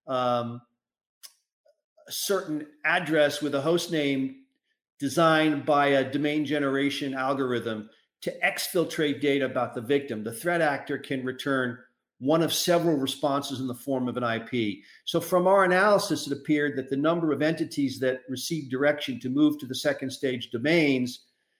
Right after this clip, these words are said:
passed via a C name resolution is much smaller than the overall number that, you know, contact the initial server.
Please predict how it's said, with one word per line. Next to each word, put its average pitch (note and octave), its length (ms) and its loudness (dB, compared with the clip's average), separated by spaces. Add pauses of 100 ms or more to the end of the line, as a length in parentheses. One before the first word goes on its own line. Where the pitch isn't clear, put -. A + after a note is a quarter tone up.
(460)
passed E3 480 2 (340)
via C#3 500 4
a B2+ 80 -2
C G#3 300 0
name D#3+ 240 2
resolution A#2+ 840 -2 (340)
is C#3+ 180 -6
much F3+ 320 -2
smaller F#3 560 6
than C#3 180 0
the D3+ 100 2
overall D#3 460 4
number C#3+ 400 0
that, B2+ 340 0 (200)
you D3+ 100 -6
know, B2 180 -4 (220)
contact C#3+ 560 -6
the C3+ 100 0
initial B2 340 -4
server. A2 540 -4